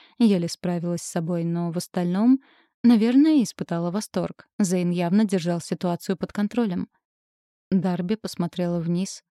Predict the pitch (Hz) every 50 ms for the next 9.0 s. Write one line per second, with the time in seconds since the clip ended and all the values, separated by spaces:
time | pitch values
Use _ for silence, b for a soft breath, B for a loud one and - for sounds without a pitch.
0 | - - 185 180 175 180 185 185 160 180 175 170 170 170 - - - - 175 175
1 | 175 165 - - 180 175 165 165 - - - 175 165 175 175 160 - - 185 175
2 | 170 170 - _ - - - - _ _ _ _ _ _ _ _ _ _ - 208
3 | 214 196 208 233 247 262 226 170 - - - - - 180 175 175 170 160 165 160
4 | - - 185 160 175 170 170 170 175 - - 214 196 190 175 165 151 175 175 175
5 | - b b b b 202 185 - - - - 185 180 170 190 180 175 175 175 -
6 | - 190 180 180 175 196 226 220 196 175 170 170 160 170 165 _ _ - - 175
7 | 180 185 180 180 180 175 - - 170 - - 180 175 170 165 165 - - _ _
8 | - 185 170 170 - - 180 160 - - 190 170 196 196 - - - - -